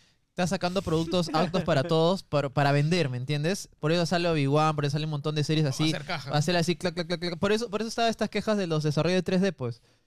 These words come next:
Speaker 1: Porque le están metiendo tanta chamba, porque tiene que salir, porque tiene que vender, ¿me entiendes? Métele, métele, anuncia, anuncia, anuncia.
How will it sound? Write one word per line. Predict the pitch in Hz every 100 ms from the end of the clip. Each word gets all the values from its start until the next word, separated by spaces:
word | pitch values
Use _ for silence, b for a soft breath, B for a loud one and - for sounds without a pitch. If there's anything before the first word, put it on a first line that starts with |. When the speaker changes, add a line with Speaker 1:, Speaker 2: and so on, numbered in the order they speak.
| b
Speaker 1:
Porque | - 156
le | 147
están | 151 190
metiendo | 185 196 185
tanta | 190 196 185
chamba, | 180 170
porque | 185 147
tiene | 175 240
que | 233
salir, | 196 180 240
porque | 214 147
tiene | 180
que | 185
vender, | 143 143 156
¿me | 123
entiendes? | 117 131 170 - -
Métele, | 202 156
métele, | 151 196 131
anuncia, | 135 226 185
anuncia, | 151 208 156
anuncia. | 147 196 147